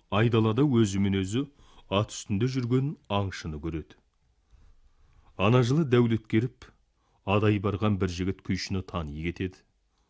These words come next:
Ол жасақ басына «Күйші қазақты дәулеттің құнығып әкетейік», деп ақыл салыпты.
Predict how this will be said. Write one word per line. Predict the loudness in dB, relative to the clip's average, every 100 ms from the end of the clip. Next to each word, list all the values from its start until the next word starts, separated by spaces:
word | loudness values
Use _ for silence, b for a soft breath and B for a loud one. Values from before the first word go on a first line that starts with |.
| _ _ _
Ол | 2 4 4 0 b b b
жасақ | -12 -2 0 0 -2 -2
басына | -6 -4 -6 -6 -10 _ _ _ _
«Күйші | -2 -2 0
қазақты | -2 -2 -6 -6 0
дәулеттің | 2 2 -2 -4 -8 -4
құнығып | -2 0 0 -2
әкетейік», | -4 -8 -4 -6 -2
деп | -2 -2 _ _ _ _
ақыл | -4 -4 -6 -10
салыпты. | -10 -16 -16 _ _